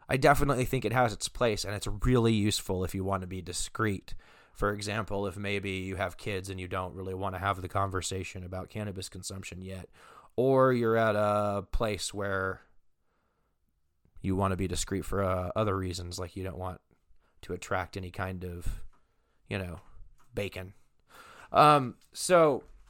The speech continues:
but what's the next way to consume? So we've talked about vaporization, and we've talked about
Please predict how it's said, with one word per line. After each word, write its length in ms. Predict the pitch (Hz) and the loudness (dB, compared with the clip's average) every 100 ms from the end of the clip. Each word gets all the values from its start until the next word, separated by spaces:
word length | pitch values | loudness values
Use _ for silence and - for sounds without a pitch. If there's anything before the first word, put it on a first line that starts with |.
| - _ _ - - - - | -20 _ _ -20 -20 -20 -10
but 760 | 123 104 190 165 - - - - - - - - - - - - _ _ - _ - | -8 12 12 12 12 -2 -12 -14 -12 -10 -10 -12 -16 -18 -20 -20 _ _ -20 _ -2
what's 180 | 139 | 0
the 80 | - | 2
next 260 | 160 139 - | 2 2 2
way 120 | 113 | 0
to 80 | 101 | 0
consume? 440 | 95 90 - 92 | -6 -8 -6 -6
So 160 | 90 104 | -4 -2
we've 180 | 107 - | -2 0
talked 400 | 123 120 113 110 | 4 4 4 -2
about 880 | 101 104 101 104 98 98 92 - - - - _ _ - | 0 2 4 4 2 0 -4 -8 -10 -10 -20 _ _ -10
vaporization, 960 | 98 110 120 127 131 131 139 - 175 254 - - - _ _ _ _ _ _ _ _ _ _ _ _ | 0 6 8 8 6 6 4 2 -2 -4 -14 -20 -20 _ _ _ _ _ _ _ _ _ _ _ _
and 220 | 117 117 | -2 0
we've 220 | 107 113 - | 0 -2 -2
talked 400 | - 107 104 - | 2 4 4 0
about 400 | 104 104 104 | 0 2 0